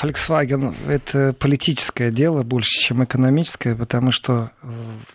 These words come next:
рабочие места полетят. А если рабочие места полетят, поверьте, полетит сразу и Меркель в одну секунду. Поэтому никто о разорении говорить не будут. Будут говорить об ответственности топ-менеджеров, которые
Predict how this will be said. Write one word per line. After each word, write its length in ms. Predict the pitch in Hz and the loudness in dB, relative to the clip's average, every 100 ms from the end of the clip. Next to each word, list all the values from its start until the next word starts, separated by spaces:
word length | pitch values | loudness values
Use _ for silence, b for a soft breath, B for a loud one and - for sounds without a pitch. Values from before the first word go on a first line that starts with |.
| - | -6
рабочие 540 | 113 120 131 123 - | -2 2 2 0 0
места 360 | 160 180 - 190 | 0 0 0 -2
полетят. 600 | - 107 120 - 98 - - | -2 -6 -4 -4 -6 -8 -2
А 80 | |
если 220 | 113 - 135 | -2 0 0
рабочие 440 | 139 156 - 160 | 2 0 0 0
места 320 | 165 - 226 | 0 0 0
полетят, 480 | 214 160 131 - 110 | 0 -2 -2 -4 -2
поверьте, 460 | 147 165 180 - 113 | 0 2 2 0 -2
полетит 420 | - 143 - 135 | 2 0 0 -4
сразу 360 | - 135 117 | 0 0 2
и 80 | 127 | 2
Меркель 400 | 131 170 - 131 | 4 2 0 -4
в 120 | 120 139 | 0 2
одну 160 | 180 | 2
секунду. 600 | 156 - 127 - 92 - B B B B - | -2 -4 -4 -4 -6 -8 B B B B -2
Поэтому 320 | 160 156 180 | 0 2 2
никто 320 | 175 - 220 | 2 4 4
о 40 | 190 | 4
разорении 500 | 151 170 175 156 151 | 4 4 4 4 2
говорить 420 | 151 156 143 131 | 2 2 2 2
не 80 | 165 | 0
будут. 260 | 156 104 | 0 -2
Будут 260 | 113 156 165 | -2 -2 2
говорить 280 | 160 151 175 | 2 2 0
об 160 | 156 | 0
ответственности 520 | 151 180 180 143 - | 2 0 -2 -6 -4
топ-менеджеров, 960 | 139 - 143 175 196 117 98 101 95 - | -2 -2 0 2 2 0 -2 -6 -6 -4
которые 640 | - 120 151 160 151 135 | -6 0 0 2 2 2